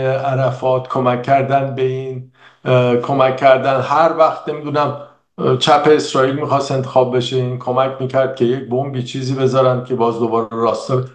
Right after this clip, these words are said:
از این کارهایی که دائم کرده. خب، در این تقابل قوا در ضعف به سر می‌بره.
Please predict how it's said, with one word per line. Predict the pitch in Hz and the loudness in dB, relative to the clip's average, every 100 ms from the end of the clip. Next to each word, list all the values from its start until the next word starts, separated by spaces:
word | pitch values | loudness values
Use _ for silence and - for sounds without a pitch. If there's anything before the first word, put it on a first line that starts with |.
| _ | _
از | 175 175 | 0 2
این | 196 | 2
کارهایی | - 165 151 165 | 2 0 2 -2
که | 156 | -6
دائم | 135 127 120 | -4 -2 -2
کرده. | - 90 87 - - _ _ _ _ _ _ _ _ - | -8 -14 -16 -20 -20 _ _ _ _ _ _ _ _ -4
خب، | - | 0
در | 143 147 | 4 4
این | 190 240 | 2 0
تقابل | 185 185 170 165 151 156 | 0 0 0 -2 0 -2
قوا | 151 151 160 202 247 - _ _ _ | -2 0 2 0 -2 -12 _ _ _
در | 143 139 | 0 2
ضعف | 127 151 - - | 0 -2 -4 -4
به | 127 | -4
سر | 120 113 110 | -2 -4 -4
می‌بره. | 95 87 90 - | -6 -10 -14 -18